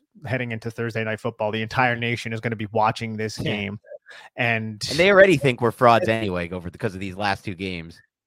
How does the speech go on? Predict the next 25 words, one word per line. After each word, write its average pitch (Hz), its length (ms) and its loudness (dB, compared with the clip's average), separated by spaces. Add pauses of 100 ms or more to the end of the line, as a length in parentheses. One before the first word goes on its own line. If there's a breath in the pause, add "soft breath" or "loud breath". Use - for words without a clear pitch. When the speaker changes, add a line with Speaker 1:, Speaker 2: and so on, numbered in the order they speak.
Speaker 1:
Exactly. 143 640 8
And 160 220 8 (360)
we're 202 180 12
gonna 247 140 12
be 226 120 8
the, 160 400 12
the 147 100 2
guys, 147 460 8
and 139 80 -2
a 147 40 0
lot 170 160 6
of 139 60 -2
Giant 160 300 6
fans 139 220 -4
are 131 40 -2
gonna 143 140 2
look 185 280 8
like 127 180 -2
huge 170 380 -4
homers. 156 420 -2
We're 131 80 -16
gonna 123 80 -16
be 127 80 -8
like, 123 140 -8
"Look, 143 280 0